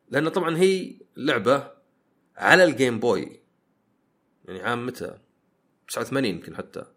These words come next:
يعني يوم ينزل، هو الجيم بوي الظاهر نزل عام تسعة وثمانين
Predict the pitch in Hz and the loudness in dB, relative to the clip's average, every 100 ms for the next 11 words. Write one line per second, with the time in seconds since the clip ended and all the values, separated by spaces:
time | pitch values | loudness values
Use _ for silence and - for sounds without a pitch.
0 | _ _ _ _ _ _ _ _ _ _ | _ _ _ _ _ _ _ _ _ _
1 | _ _ - 92 104 113 117 104 90 85 | _ _ -20 -10 -6 -2 -2 -4 -6 -8
2 | 170 160 151 127 113 110 104 87 - 95 | -6 -6 -4 -2 -2 -4 -4 -8 -10 -12
3 | - 95 87 | -12 -14 -14